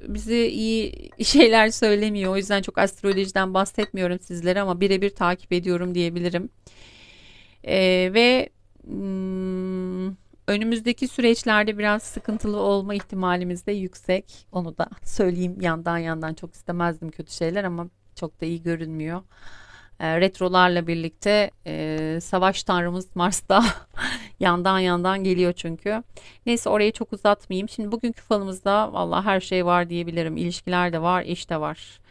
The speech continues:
Şimdi iş konularıyla ilgili neler var? Hemen başlayalım. İş konularıyla alakalı hanenizden bir kişiyle devamlı istişare halindesiniz. Sanki size böyle elinde bir kutu var. Mesleğiyle alakalı olabilir. Destek vermeye çalışıyor. Kan bağı olan birisi olarak görünmüş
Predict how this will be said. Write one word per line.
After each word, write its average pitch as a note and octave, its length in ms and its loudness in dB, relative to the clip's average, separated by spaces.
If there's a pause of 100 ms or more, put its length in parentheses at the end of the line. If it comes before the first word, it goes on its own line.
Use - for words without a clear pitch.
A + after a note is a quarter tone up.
(300)
Şimdi - 240 -8
iş G3 140 -4
konularıyla F#3 540 0
ilgili E3+ 320 -4
neler F3 300 2
var? E3+ 240 0
Hemen F#3 460 -2
başlayalım. D#3+ 640 -4
İş - 160 -6
konularıyla A#3+ 640 0
alakalı F#3+ 760 -2 (600)
hanenizden G3+ 680 4
bir A3 80 -2
kişiyle G3+ 520 -4
devamlı G#3 360 2
istişare F3 540 -2
halindesiniz. E3 680 -2
Sanki E4 420 -2
size G3 380 -4
böyle F3+ 320 0
elinde G#3 360 -4
bir G#3+ 60 -6
kutu - 320 -6
var. D#3 320 -2 (120)
Mesleğiyle E3+ 480 -4
alakalı E3 480 -4
olabilir. D#3+ 400 -6
Destek C#4 420 -4
vermeye D3 320 -4
çalışıyor. - 640 -14
Kan F#3 280 2
bağı D3+ 80 2
olan E3+ 360 2
birisi D3+ 260 -12
olarak C#3+ 320 -10
görünmüş - 420 -12